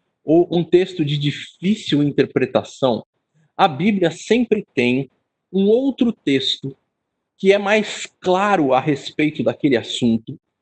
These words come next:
e esse texto, então, traz luz sobre o texto mais escuro. Esse texto mais claro deve ser o nosso ponto de partida e a nossa,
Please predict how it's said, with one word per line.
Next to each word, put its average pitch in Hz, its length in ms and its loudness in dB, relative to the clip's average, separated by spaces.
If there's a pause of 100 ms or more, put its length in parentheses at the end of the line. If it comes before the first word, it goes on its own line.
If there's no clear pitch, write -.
(220)
e 190 140 0
esse 277 260 0
texto, 220 500 -2
então, 196 400 2
traz 208 460 0
luz 190 880 0 (720)
sobre 170 640 0
o 147 80 0
texto 139 360 -2
mais 123 220 0
escuro. - 500 -10 (340)
Esse 269 340 0
texto 156 400 0
mais 143 300 -2
claro 156 580 0 (300)
deve 196 420 2
ser 170 600 0 (380)
o 165 80 0
nosso 196 460 0 (220)
ponto 262 360 0
de 180 80 -2
partida 175 760 0
e 175 140 0
a 185 80 -2
nossa, 175 760 -2